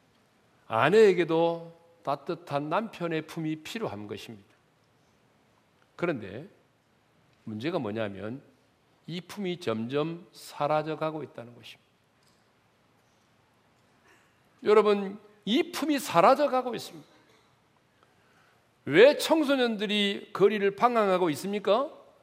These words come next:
엄마의 품을 잃어버렸기 때문에 그렇습니다. 물론 여러 가지 이유가 있겠죠. 그렇지만 여러분, 근본적인 원인이 뭔지 하면 엄마의 품을 잃어버렸다는 거예요.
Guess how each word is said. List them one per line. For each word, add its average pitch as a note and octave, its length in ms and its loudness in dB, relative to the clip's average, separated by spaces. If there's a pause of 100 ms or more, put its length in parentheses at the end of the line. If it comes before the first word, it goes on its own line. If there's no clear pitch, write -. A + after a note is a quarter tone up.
(1200)
엄마의 A#3+ 600 0
품을 G#3 380 -8
잃어버렸기 G3+ 480 -6
때문에 A#2 360 -14
그렇습니다. - 460 -20 (1400)
물론 B3+ 280 2
여러 A3 200 6
가지 C4+ 200 4
이유가 A3+ 240 0
있겠죠. F3 640 -4
그렇지만 G#3+ 920 -2 (840)
여러분, G#3 380 0
근본적인 B3+ 800 -4
원인이 C4+ 380 -2
뭔지 A#2 280 -4
하면 G#2+ 640 -4 (320)
엄마의 A3+ 580 -2
품을 F#3+ 360 -8
잃어버렸다는 D#3 640 -8
거예요. - 180 -20